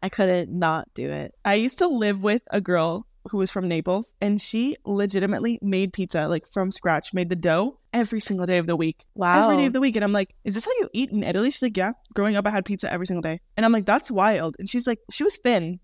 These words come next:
Speaker 2: So I was like, "Interesting." 'Cause it's, like, actually, like, quality ingredients. The pizzas are, like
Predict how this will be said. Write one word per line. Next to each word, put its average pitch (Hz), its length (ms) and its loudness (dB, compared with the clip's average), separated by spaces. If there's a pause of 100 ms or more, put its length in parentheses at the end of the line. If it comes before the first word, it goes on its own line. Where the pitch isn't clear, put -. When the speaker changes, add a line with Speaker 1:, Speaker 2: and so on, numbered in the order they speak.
(120)
Speaker 2:
So - 180 -6
I - 20 2
was 220 140 0
like, 208 220 -4
"Interesting." 220 400 -4
'Cause 233 120 -4
it's, 233 60 -4
like, 285 160 2
actually, 220 340 0
like, 214 160 -2
quality 190 340 0
ingredients. 180 400 0
The 190 80 -6
pizzas 220 260 -4
are, 214 100 0
like 196 160 0